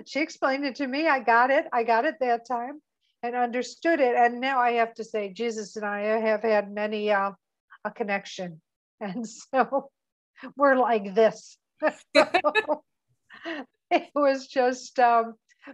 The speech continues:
that I ended up going to a three-year mystery school. This, this school was a three-year mystery school. So back in the day, um, they would call them mystery schools when they would be teaching metaphysics, because people would be burned at the stakes for doing this,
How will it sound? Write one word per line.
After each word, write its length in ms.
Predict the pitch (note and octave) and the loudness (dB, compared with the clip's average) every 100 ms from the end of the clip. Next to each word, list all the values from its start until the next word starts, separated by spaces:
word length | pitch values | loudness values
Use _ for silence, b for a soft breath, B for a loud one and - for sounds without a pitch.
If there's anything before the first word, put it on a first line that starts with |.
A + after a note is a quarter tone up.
| _ | _
that 120 | B3+ B3 | 4 6
I 180 | B3 | 4
ended 260 | B3+ C4 D4 | 2 0 -4
up 100 | C4 | -2
going 240 | B3 B3 | 0 0
to 120 | B3 A3+ | 0 -4
a 40 | |
three-year 440 | A3+ B3 B3 C#4+ | -4 -10 -6 -8
mystery 340 | B3 A3+ A3+ A3 | -6 -8 -6 -8
school. 340 | - A3 A#3 | -6 -2 -2
This, 300 | A3+ A3 - - | -2 -8 -10 -10
this 160 | G#3 | -10
school 280 | - A3+ G#3 | -4 2 4
was 160 | A3+ A3+ | 2 0
a 60 | |
three-year 340 | G#3+ A#3 B3 C4 | -6 -6 -4 -6
mystery 460 | G#3+ G#3 - G#3 | -6 -10 -10 -10
school. 440 | F#3+ - G3 G#3+ - b b | -10 -4 0 0 -2 b b
So 140 | - | -2
back 260 | G3 A#3+ B3+ | 2 2 2
in 80 | B3+ | -8
the 80 | B3 | -8
day, 540 | G3+ G#3 F#3+ G3 A3 _ _ _ _ _ A#3 | -2 0 0 -2 -6 _ _ _ _ _ -8
um, 160 | A3 G#3 | -6 -2
they 100 | G#3 | -2
would 120 | G#3+ | -4
call 180 | - A#3 | -2 -2
them 120 | A3 | -2
mystery 340 | A3 - G#3+ | -8 -10 -12
schools 500 | F3+ - F#3+ F#3 F#3 _ b b | -12 -8 -8 -8 -10 _ b b
when 120 | A3+ | -2
they 120 | G#3+ | 2
would 120 | G#3 G#3 | 0 -2
be 120 | A3+ | -10
teaching 420 | - B3+ A#3 G#3+ | -10 -10 -8 -4
metaphysics, 720 | G3+ G3 - G3+ F#3 A3 - | -4 -4 -4 -6 -6 -14 -12
because 600 | - G#3+ - G#3+ G#3 - _ _ _ _ _ _ _ | -8 -4 2 2 0 -16 _ _ _ _ _ _ _
people 300 | C4 C4 A3+ | -8 -2 -2
would 160 | A3+ - | -2 -4
be 80 | |
burned 340 | G3+ G#3 G3 G3+ | -4 -4 -6 -6
at 100 | A3 | -8
the 60 | |
stakes 500 | G3+ - C4+ E4 - | -10 -2 -2 -2 -8
for 120 | - F#3+ | -14 -10
doing 380 | G3+ C#4+ D4 | -6 -6 -6
this, 420 | F3+ - - - | -12 -16 -20 -20